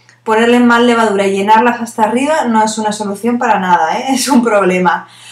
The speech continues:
¿Por qué? Porque la levadura al final hincha, es algo químico, te hincha mucho la, la magdalena o el bizcocho,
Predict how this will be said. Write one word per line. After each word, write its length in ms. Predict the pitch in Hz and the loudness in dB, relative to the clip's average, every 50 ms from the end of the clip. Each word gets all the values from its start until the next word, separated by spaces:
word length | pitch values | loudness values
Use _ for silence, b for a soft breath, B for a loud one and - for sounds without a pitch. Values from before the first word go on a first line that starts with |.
| B B B B - | B B B B -2
¿Por 200 | - 214 214 208 | 0 0 0 2
qué? 160 | - 226 214 | 2 0 0
Porque 340 | 208 214 202 196 196 208 202 | 2 0 -2 -2 -2 -2 -2
la 60 | 196 | 0
levadura 380 | 196 196 196 196 202 220 233 240 | 2 2 2 2 2 2 0 0
al 80 | 240 | -2
final 460 | 240 - 240 240 247 254 247 240 - - | -2 -2 0 0 2 0 0 -2 -4 -6
hincha, 600 | - 247 254 262 269 262 - - 233 233 233 - - | -4 -2 -2 -2 -2 -4 -4 -2 -2 -2 -2 -4 -6
es 120 | - - | -10 -6
algo 220 | 220 208 214 196 185 | -4 -2 -2 -2 -2
químico, 520 | 240 247 240 233 226 233 233 226 240 240 | 0 0 0 0 -2 -4 -4 -4 -4 -4
te 120 | - 196 | -4 -6
hincha 760 | 190 196 220 240 254 262 254 240 - - - 240 247 254 247 240 | -6 -4 -2 -2 -2 -2 -4 -6 -6 -6 -6 -4 -4 -4 -6 -8
mucho 440 | 214 208 214 226 233 - - 240 226 | -8 -8 -8 -8 -6 -6 -6 -6 -4
la, 800 | 226 214 214 208 208 202 202 196 196 196 190 196 - - - - B B B B B B B B _ _ _ - | -4 -4 -2 0 0 0 0 0 -2 -2 -2 -2 -4 -6 -8 -10 B B B B B B B B _ _ _ -4
la 140 | - 185 208 | 0 0 2
magdalena 500 | 208 202 202 202 214 233 233 240 240 240 | 4 4 4 4 2 0 -2 -2 -2 -2
o 160 | 233 226 220 | -2 -2 -2
el 80 | 214 | -4
bizcocho, 680 | 208 220 - - - 277 277 277 - - 302 349 349 B | -4 -8 -8 -6 -4 -4 -4 -4 -4 -6 -4 -4 -6 B